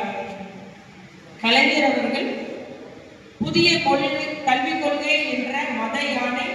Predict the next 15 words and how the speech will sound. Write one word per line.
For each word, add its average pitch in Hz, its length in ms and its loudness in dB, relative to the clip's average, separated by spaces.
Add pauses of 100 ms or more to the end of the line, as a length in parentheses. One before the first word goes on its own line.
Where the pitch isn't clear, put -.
(180)
தமிழகத்திற்குள் 262 880 -4
புகுந்து 220 420 -4 (560)
கல்வியில் 330 680 0
சிறந்த 285 340 -6 (120)
நம் 269 180 -6
தமிழ்நாட்டை - 640 -4 (580)
நாசப்படுத்திடவோ, 262 1040 -2 (240)
காலங்காலமாக 277 840 4 (140)
நாம் 254 200 -4
போற்றி 262 380 -4
வரும் - 280 -6 (220)
சமூக 262 380 -4
நீதி 262 340 -2 (560)
மற்றும் 262 320 -8
சமூக 285 320 2